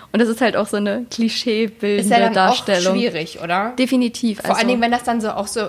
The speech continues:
Speaker 2: gegenübergestellt wird und du hast eben diese ruhige Person, ne?
Speaker 1: Genau, so und dann hast du da halt so dieses
Speaker 2: Laute.
Speaker 1: laute, krasse irgendwo
Speaker 2: Mhm.
Speaker 1: auch. Und das ist auch so dieses, mm, es gibt halt zwei Borderline-Typen. Also du hast ruhige Borderliner und du hast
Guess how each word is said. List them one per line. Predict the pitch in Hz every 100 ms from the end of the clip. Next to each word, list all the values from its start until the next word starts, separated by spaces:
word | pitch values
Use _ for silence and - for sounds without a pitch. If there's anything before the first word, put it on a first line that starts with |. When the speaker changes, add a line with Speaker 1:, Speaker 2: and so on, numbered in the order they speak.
| -
Speaker 2:
gegenübergestellt | 220 214 247 277 196 - 175 175
wird | 190
und | 190
du | 196
hast | 202 208
eben | 202
diese | 202 196
ruhige | 190 220 240 240 233 226 220 - -
Person, | 214 190 202 233 262
ne? | 254
Speaker 1:
Genau, | 240 220 208 214 214 240 -
so | 233 208
und | 214
dann | 208
hast | 233 -
du | 208
da | 196
halt | 208 196
so | 196
dieses | 185 190 180 - - _ - -
Speaker 2:
Laute. | 175 170 170 - 196
Speaker 1:
laute, | 202 208 226 247 214 202 202
krasse | - 226 247 -
irgendwo | 233 - 226 226 214
Speaker 2:
Mhm. | 202
Speaker 1:
auch. | 214
Und | 220
das | 226
ist | 226 214
auch | 214
so | 220
dieses, | 208 214 214 - - _ - _ -
mm, | 208 202 208 190 -
es | 208
gibt | 240 233
halt | 220
zwei | - 196
Borderline-Typen. | 175 185 170 170 175 - 175 - 170
Also | - 190
du | 202
hast | 208 -
ruhige | 233 269 277
Borderliner | 262 269 269 262 247 233
und | 202
du | 196 202
hast | 190 -